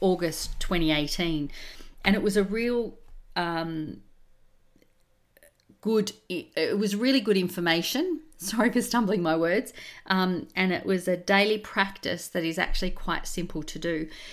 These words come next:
So I actually remember, um, listening to the daily practice steps and writing it down. And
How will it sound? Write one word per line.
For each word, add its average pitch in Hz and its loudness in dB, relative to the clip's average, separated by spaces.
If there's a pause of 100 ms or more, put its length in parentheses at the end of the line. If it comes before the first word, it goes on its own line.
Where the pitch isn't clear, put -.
(220)
So 247 2
I 269 6
actually 311 0
remember, 185 2 (440)
um, 175 0
listening 196 2
to 196 -4
the 170 -6
daily 165 0
practice - -6 (480)
steps - 0
and 175 0
writing 170 2
it - -2
down. 175 0 (360)
And 190 4